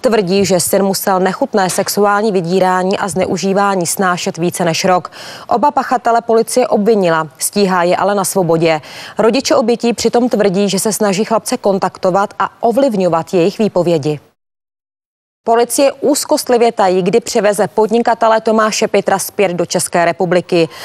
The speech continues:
Jisté však je, že přípravy na policejním prezidiu běží naplno. Dnes odpoledne tam podle našich informací proběhlo tajné jednání, na kterém se řešily detaily.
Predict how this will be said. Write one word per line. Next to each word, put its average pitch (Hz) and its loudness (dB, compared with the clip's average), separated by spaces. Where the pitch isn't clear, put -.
Jisté 240 2
však 294 -2
je, 220 4
že 196 2
přípravy 240 0
na 208 0
policejním 226 2
prezidiu 202 2
běží 196 2
naplno. 208 2
Dnes 254 0
odpoledne 185 0
tam 185 -2
podle 175 0
našich 175 -2
informací 233 -2
proběhlo 220 0
tajné 240 0
jednání, 233 2
na 160 -2
kterém 170 -2
se 170 -4
řešily 180 -2
detaily. 180 2